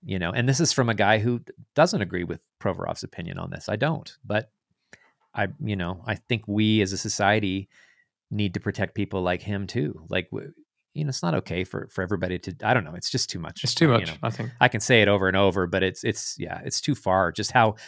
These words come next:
Speaker 1: venomous people got with him and they felt justified in doing it. Like, it's
Speaker 2: Yeah.
Speaker 1: just,
Speaker 2: I know, it
Speaker 1: there's
Speaker 2: is.
Speaker 1: a lack of perspective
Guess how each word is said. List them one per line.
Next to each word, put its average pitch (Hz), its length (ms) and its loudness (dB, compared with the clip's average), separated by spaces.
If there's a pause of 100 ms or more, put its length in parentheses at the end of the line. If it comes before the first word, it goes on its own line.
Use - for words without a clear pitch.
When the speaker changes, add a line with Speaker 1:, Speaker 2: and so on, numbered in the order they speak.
(100)
Speaker 1:
venomous 104 440 2
people 92 300 -2
got 95 320 4
with 95 140 -8
him 90 280 -6
and 92 200 -8
they 95 80 0
felt 95 200 -4
justified 95 500 -4
in 87 100 -4
doing 92 260 -4
it. 87 180 -8
Like, 87 180 -6
it's - 220 -6
Speaker 2:
Yeah. 120 120 0
Speaker 1:
just, - 320 -6 (100)
Speaker 2:
I 185 80 6
know, 175 220 8
it 139 100 2
Speaker 1:
there's 123 200 4
Speaker 2:
is. 113 40 -2
Speaker 1:
a 135 80 6
lack 135 260 8
of 113 120 -2
perspective - 340 0